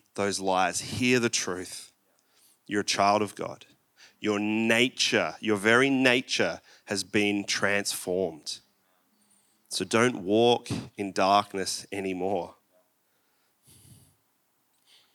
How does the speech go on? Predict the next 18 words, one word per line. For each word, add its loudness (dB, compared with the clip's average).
Get -2
Jesus -4
involved. -6
That's -4
the, -10
that's -8
the -6
advice. -8
<laughs> -20
Get 4
Jesus 4
involved 2
in -4
the -2
mess -6
because -10
his -8
mercy -6